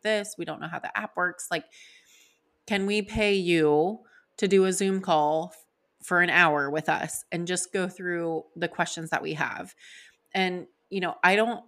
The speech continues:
I don't charge any fees up front. I don't tell people that, "Yes, I'll help you if you charge a fee," but it's a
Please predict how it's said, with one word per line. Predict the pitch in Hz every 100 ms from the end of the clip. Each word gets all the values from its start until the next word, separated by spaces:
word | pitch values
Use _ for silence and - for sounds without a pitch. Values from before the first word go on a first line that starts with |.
| _ _ 185
I |
don't | 202 185
charge | - 190 208
any | 220 220
fees | 220 208 208
up | 190
front. | - 196 185 185 - 175
I |
don't | 170 165 -
tell | - 165 165
people | 165 180 - 175 170 165
that, | 160 156 156 - _ _
"Yes, | 175 175 160
I'll | 175
help | 175 165
you | 170
if | 165 170
you | 160
charge | 165 160
a |
fee," | - 160 156
but | - 165 _ -
it's | 175
a | 180